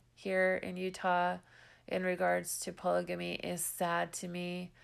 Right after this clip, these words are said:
because now I feel like they're just gonna keep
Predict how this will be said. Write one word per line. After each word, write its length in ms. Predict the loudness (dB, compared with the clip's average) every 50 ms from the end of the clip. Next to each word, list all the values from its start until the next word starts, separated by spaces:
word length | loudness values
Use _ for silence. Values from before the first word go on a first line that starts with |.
| -20 -20 -20 -20 _ _
because 380 | -10 -4 0 0 0 0 0
now 220 | 0 2 4 4 4
I 140 | 4 2 2
feel 300 | 0 0 2 4 6 6
like 520 | 6 6 6 6 4 2 0 -4 -10 -18 _ _ -20 -20 -20 -20 -20 _ _ _ _ -20 _ _ -20 _ 0
they're 200 | 4 4 4 4
just 280 | 4 0 -2 -2 -2 -2
gonna 220 | -2 -2 -2 -2
keep 440 | -4 -4 -2 0 0 0 -2 -4 -10